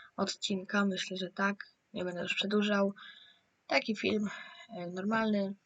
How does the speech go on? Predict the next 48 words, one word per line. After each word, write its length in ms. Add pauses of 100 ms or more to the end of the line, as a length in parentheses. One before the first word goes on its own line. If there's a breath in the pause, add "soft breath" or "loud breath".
(240)
e, 220
informacyjny, 680
no 100
i 40
co, 200
tyle. 360 (360 loud breath)
Więc 180
co, 160
myślę, 200
że 160
jeśli 260
film 200
wam 100
się 80
spodobał, 380
to 60
zostawcie 320
oczywiście 360
łapkę 340
w 60
górę, 220
subskrypcję, 640
możecie 200
napisać 320
jakiś 240
komentarz. 520 (640 loud breath)
E, 360
no 160
i 60
do 100
tej 140
subskrypcji 500
dodać 200
dzwoneczek. 600 (540 loud breath)
E, 220 (300)
no 100
i 60
tyle, 280
słuchajcie. 520
Wbić 300
na 80
Discorda, 440
wszystkie 320
linki 220
będziecie 320
mieli 180
w 40
opisie 420